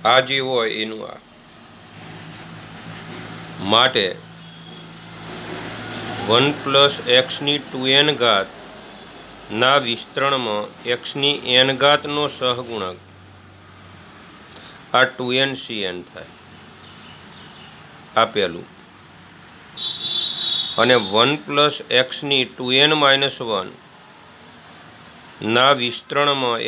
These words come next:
એક્સની એન ઘાતનો સહગુણક ટુ એન માઇનસ વન સી એન. આ બીજું.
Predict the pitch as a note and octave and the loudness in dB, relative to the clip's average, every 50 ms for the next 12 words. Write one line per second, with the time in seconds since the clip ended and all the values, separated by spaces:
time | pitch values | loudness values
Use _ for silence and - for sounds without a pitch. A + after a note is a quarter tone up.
0 | A#2 A#2+ - - - D3 C#3 C#3 C#3 C3 B2+ B2 B2 B2 B2+ A#2+ B2+ C#3 C#3+ C#3+ | -2 -4 -4 -8 -8 -4 -2 -2 0 2 4 4 4 2 2 2 4 4 4 4
1 | C#3+ C#3+ C#3 C#3+ C3+ - - C3 A#2+ B2 B2 B2 A#2+ A#2+ A2 G2+ F#2+ F#2 F#2+ - | 2 -2 -2 -2 -2 -2 -2 0 0 0 0 -2 -6 -6 -4 -4 -4 -6 -8 -12
2 | - - - - - - - - - - - - - - - - - - B2 B2+ | -20 -20 -20 -20 -20 -20 -20 -20 -20 -20 -20 -20 -20 -20 -20 -14 -8 -2 2 6
3 | C3+ C#3 D3 D#3 D#3 C#3+ C3 B2 B2 B2 B2+ B2+ B2+ - A2+ G#2 G#2 G#2+ G#2+ G#2 | 6 8 8 6 6 6 6 6 6 6 4 2 0 -2 -6 -4 -4 -4 -4 -6
4 | - - - G2+ G2 F2 E2 D#2+ D#2 - - - - - - - - - - - | -8 -12 -12 -10 -8 -8 -8 -8 -10 -14 -18 -20 -20 -20 -20 -20 -20 -20 -20 -20
5 | - - - - - - - - - - - - - - - - - - - - | -20 -20 -20 -20 -20 -20 -20 -20 -20 -20 -20 -20 -20 -20 -20 -20 -20 -20 -20 -20
6 | - - - - - - - - - - - - - - - - - - - - | -20 -20 -20 -20 -20 -20 -20 -20 -20 -20 -20 -20 -20 -20 -20 -20 -20 -20 -20 -20
7 | - - - - - - G2 G2 F#2 F#2 F2+ F2 - F2 F2 | -20 -20 -20 -16 -8 -4 -2 -2 -2 -4 -8 -12 -12 -12 -14